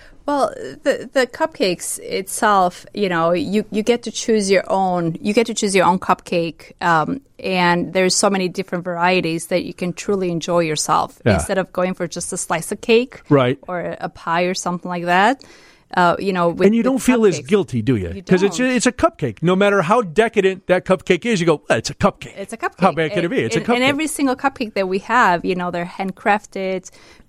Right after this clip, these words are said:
Speaker 1: beautifully center filled.
Speaker 2: Yeah.
Speaker 1: You know, they're truly amazing. It's the best cupcakes that you find in Chicago.
Speaker 2: Now, Molly's,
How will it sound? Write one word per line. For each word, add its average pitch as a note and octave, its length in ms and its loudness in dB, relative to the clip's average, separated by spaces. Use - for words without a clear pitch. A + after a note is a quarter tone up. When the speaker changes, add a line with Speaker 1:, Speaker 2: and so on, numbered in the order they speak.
Speaker 1:
beautifully G#3+ 500 2
center G3 380 -4
filled. F3+ 760 0
Speaker 2:
Yeah. - 80 -20
Speaker 1:
You F3+ 100 -12
know, E3 120 -10
they're F3+ 140 -8
truly G#3+ 540 2
amazing. D#3+ 800 -6
It's F#3 160 -12
the - 100 -10
best - 260 -4
cupcakes F3 340 -6
that E3+ 80 -10
you E3 100 -6
find D#3 240 -4
in D3 80 -2
Chicago. - 520 -6
Speaker 2:
Now, F#3+ 140 6
Molly's, A#3+ 520 2